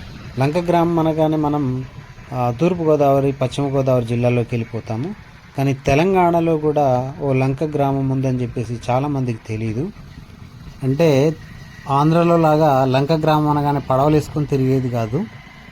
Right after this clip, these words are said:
కేవలం రెండు పాయలుగా విడిపోతుంది గోదావరి నది. ఈ గ్రామానికి రెండు వైపులా గోదావరి ప్రవహించడం ద్వారా ఈ గ్రామం డెల్టా భాగంలో ఉంది. గ్ర-, గోదావరికి డెల్టా భూభాగంలో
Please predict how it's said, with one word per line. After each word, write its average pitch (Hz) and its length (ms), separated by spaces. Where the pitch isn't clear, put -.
కేవలం 151 380
రెండు 143 220
పాయలుగా 143 520
విడిపోతుంది 123 680
గోదావరి 117 420
నది. 107 300
ఈ 147 160
గ్రామానికి 156 1120
రెండు 165 300
వైపులా 165 440
గోదావరి 139 600
ప్రవహించడం 123 800
ద్వారా 117 500
ఈ 135 180
గ్రామం 147 460
డెల్టా 156 340
భాగంలో 139 560
ఉంది. 135 460
గ్ర-, 131 220
గోదావరికి 139 580
డెల్టా 131 360
భూభాగంలో 127 880